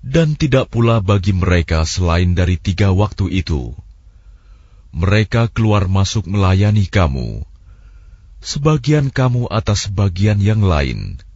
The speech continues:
Demikianlah Allah menjelaskan ayat-ayat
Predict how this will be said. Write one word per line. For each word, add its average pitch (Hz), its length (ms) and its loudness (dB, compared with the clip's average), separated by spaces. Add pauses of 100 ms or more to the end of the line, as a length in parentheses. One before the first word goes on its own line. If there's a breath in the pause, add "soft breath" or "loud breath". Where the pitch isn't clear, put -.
(1000 soft breath)
Demikianlah 113 960 2
Allah 101 400 0
menjelaskan 92 720 0
ayat-ayat 101 720 0